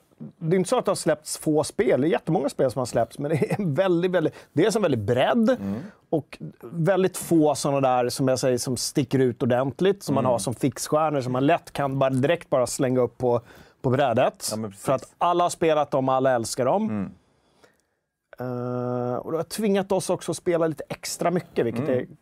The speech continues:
Speaker 1: kul,
Speaker 2: Det är
Speaker 1: i och
Speaker 2: kul.
Speaker 1: för sig.
Speaker 2: Ja, det är
Speaker 1: Ja.
Speaker 2: roligt.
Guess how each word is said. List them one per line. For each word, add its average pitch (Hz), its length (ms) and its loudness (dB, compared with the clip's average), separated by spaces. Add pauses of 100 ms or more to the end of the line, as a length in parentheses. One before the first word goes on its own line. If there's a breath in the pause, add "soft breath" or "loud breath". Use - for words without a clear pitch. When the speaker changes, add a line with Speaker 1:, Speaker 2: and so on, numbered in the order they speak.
(120)
Speaker 1:
kul, 113 380 -8 (140)
Speaker 2:
Det 135 100 -6
är - 40 0
Speaker 1:
i 147 40 0
och - 40 4
Speaker 2:
kul. 127 80 0
Speaker 1:
för 139 80 -2
sig. - 320 -2
Speaker 2:
Ja, 117 300 0 (160)
det 117 140 -8
är 131 40 2
Speaker 1:
Ja. 165 80 4
Speaker 2:
roligt. 92 260 -8